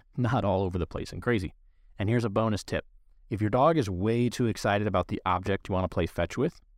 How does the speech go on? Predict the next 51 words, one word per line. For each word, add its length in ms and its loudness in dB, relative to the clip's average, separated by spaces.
don't 240 -2
start 260 0
with 100 -6
that 160 -2
object. 420 -8
My 100 0
dog, 360 2
Hawk, 440 0
loves 480 2
a 60 -4
tennis 280 -4
ball. 280 -14
But 100 0
when 160 2
we 100 2
play 240 4
fetch 380 -2
with 100 -2
the 100 -4
tennis 300 0
ball, 360 -2
it's 120 -8
very 480 0
relaxed 800 -2
and 100 2
it's 120 -6
not 160 2
as 100 0
structured. 640 -4
If 100 -4
I 40 0
do 160 2
it 80 2
with 120 0
a 40 -4
different 440 -2
object, 460 0
I 80 -4
can 100 -2
get 100 0
a 60 0
lot 320 2
more 280 0
structure 680 -2
out 140 -2
of 100 -2
it, 100 -8
whether 220 0
it's 100 -4
a 40 -4
dumbbell, 520 2